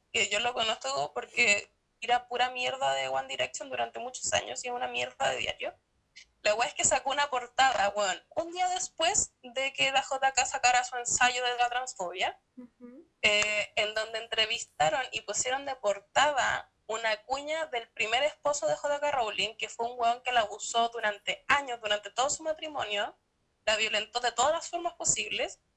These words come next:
Speaker 1: en donde este, ponen la cuña, eh, "Yo le pegué a J K y estoy orgulloso,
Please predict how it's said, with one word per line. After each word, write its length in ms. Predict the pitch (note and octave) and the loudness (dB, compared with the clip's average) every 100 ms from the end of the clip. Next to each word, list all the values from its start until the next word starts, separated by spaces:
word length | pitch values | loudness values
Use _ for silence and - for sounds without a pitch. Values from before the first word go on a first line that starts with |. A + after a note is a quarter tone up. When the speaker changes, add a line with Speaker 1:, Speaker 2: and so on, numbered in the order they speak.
| _ _ - | _ _ -2
Speaker 1:
en 180 | G#3 A3 | -2 0
donde 220 | A3+ A#3 | -4 -2
este, 240 | - F3+ - _ | -2 -4 -6 _
ponen 260 | A#3+ A#3+ A#3+ | 2 2 2
la 160 | A#3 | 0
cuña, 560 | - B3+ C4 C4+ D4+ - | 0 -6 -2 -2 -2 -4
eh, 840 | A3 G#3+ G#3 G#3 G3 G3 G3 G3 - _ _ _ _ _ - | 0 2 4 4 4 4 4 0 -4 _ _ _ _ _ -10
"Yo 200 | G#3 A#3 | -2 0
le 140 | B3 | 0
pegué 200 | B3 A3 | 2 2
a 60 | A#3+ | 2
J 300 | C4 B3 A3+ | 2 2 4
K 400 | A#3 C#4+ G#4 _ _ _ _ _ _ | 4 4 0 _ _ _ _ _ _
y 360 | - G#3+ G#3+ G#3 | -4 0 2 2
estoy 260 | G#3 - G#3+ | 0 0 -2
orgulloso, 500 | G#3+ F#3 - - | -4 -6 -6 -6